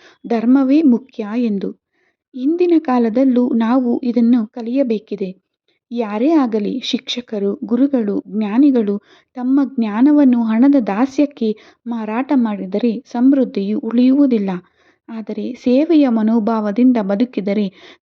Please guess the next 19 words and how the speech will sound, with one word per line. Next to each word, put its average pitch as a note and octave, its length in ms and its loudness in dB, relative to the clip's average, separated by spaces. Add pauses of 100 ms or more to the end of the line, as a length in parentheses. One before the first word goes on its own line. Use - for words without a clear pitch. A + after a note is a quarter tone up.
ದೇವಿಯ C#4 460 2
ಅನುಗ್ರಹವು G#3+ 720 -2 (100)
ಸದಾ A3+ 280 0
ಇರುತ್ತದೆ. G#3 720 -2 (500)
ಆದ B3+ 300 -4
ಕಾರಣ G#3 380 -4 (420)
ಲಕ್ಷ್ಮೀ C4+ 420 2
ದೇವಿಯ G#3+ 500 2
ಈ B3+ 160 2
ಕತೆ A#3+ 460 -2
ನಮಗೆ G#3 460 0
ದೊಡ್ಡ A3+ 260 -2
ಪಾಠವನ್ನ A#3+ 760 0
ಕಲಿಸುತ್ತದೆ. A3+ 760 -10 (440)
ಸಂಪತ್ತು C4+ 540 -4
ಅಂದರೆ G#3+ 480 -2
ಕೇವಲ A#3+ 520 -6
ಹಣವಲ್ಲ, A3 520 0 (460)
ನಿಜವಾದ A#3+ 520 -4